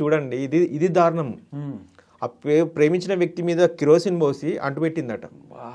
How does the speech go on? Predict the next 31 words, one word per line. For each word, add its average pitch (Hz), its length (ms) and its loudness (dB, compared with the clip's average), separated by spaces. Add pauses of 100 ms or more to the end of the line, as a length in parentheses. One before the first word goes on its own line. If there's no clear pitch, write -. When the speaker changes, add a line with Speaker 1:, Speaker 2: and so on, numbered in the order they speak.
(120)
Speaker 2:
ఫేస్. 139 260 -10 (260)
Speaker 1:
ఫేస్. 143 320 0
అంటే 147 140 2
ఎంత 147 480 -4
వాళ్ళు 185 380 6
క్రుయాలిటీ 175 560 4
వచ్చారని 160 440 2
చూడండి. 123 460 -2 (220)
ఒక - 140 -6
ప్రేమించిన 160 460 -2
వ్యక్తిని, 156 340 -2
ఇద్దరు 127 220 -4
పిల్లలు 156 400 0
ఉన్నారు, 143 420 -6
ఇదంతా 135 320 -6
ఆలోచించలేదు. 151 680 -4
Speaker 2:
సార్, 196 180 -12
ఇంత 160 840 -8
మనుషులు 127 460 -10
నిజంగా 156 260 -6
ఇంత 147 200 -6
క్రూరంగా 151 400 -6
ఉంటారు 135 240 -8
అంటే, 123 200 -8
ఈ 139 40 -4
విధంగా 151 320 -8
అంటే 147 240 -14 (420)
అక్రమ 170 400 -6
సంబంధం 180 360 -6
అనేది 170 460 -4 (140)
ఒక 107 680 -8